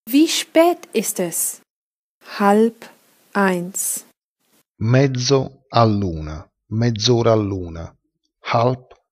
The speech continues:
Speaker 2: eins.
Speaker 1: Halb eins. Wie spät ist es? Es ist fünf nach halb eins.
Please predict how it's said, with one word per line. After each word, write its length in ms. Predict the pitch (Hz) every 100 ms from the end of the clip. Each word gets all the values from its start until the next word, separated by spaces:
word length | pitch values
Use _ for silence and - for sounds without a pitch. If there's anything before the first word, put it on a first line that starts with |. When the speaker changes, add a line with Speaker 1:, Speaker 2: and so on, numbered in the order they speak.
| -
Speaker 2:
eins. 580 | 123 110 90 80 - - _ _ _ _ _ _ - -
Speaker 1:
Halb 500 | 202 208 226 226 - - _ _ _ -
eins. 720 | 196 185 175 196 - - - _ _ _ _ _ _ _ _ _ _ _ _ _ _ _ -
Wie 160 | 262 311
spät 600 | - - - 339 339 - -
ist 260 | 202 -
es? 400 | 175 165 - - _ _ _ _ _ _ -
Es 280 | 214 202 -
ist 420 | 220 - - - _ -
fünf 960 | - - - 233 233 240 233 - - - _ _ _
nach 800 | 208 202 190 180 175 202 - - _ -
halb 360 | 196 190 196 - -
eins. 720 | 196 202 269 - - -